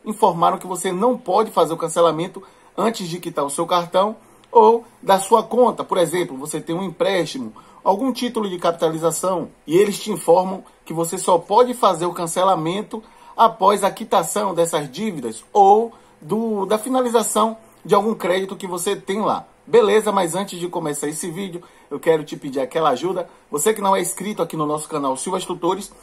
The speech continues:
ou no nosso outro canal Silvas Cartões e Créditos, eu convido todos vocês a tá se inscrevendo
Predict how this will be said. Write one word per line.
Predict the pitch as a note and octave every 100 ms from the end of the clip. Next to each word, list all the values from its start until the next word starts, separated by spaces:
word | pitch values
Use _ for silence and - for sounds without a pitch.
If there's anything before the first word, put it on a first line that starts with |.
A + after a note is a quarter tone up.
| - -
ou | A#3 B3
no | G#3
nosso | F#3+ F#3 -
outro | F#3+ F#3+
canal | F3+ D#3 C#3+ E3 - - -
Silvas | - A#3 G#3+
Cartões | F3 D#3+ E3 E3
e | G3
Créditos, | E3 E3+ D#3+
eu | E3+
convido | E3 D#3+ E3
todos | - E3+ E3+
vocês | D#3 - D#3 D#3
a |
tá | C#3 D3+
se | E3
inscrevendo | D#3+ D#3+ C3 C3 E3+